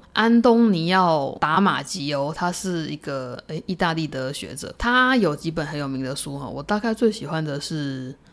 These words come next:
《拥有自我的心智》这本书，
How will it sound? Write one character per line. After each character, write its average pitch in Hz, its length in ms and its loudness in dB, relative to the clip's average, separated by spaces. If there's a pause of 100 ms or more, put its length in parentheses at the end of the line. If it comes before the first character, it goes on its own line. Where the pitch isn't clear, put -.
(140)
《拥 190 320 6
有 165 480 2
自 185 340 0
我 139 420 -4
的 135 200 -6
心 165 360 -4
智》 165 200 -4 (120)
这 - 140 -6
本 147 180 -8
书， 139 240 -12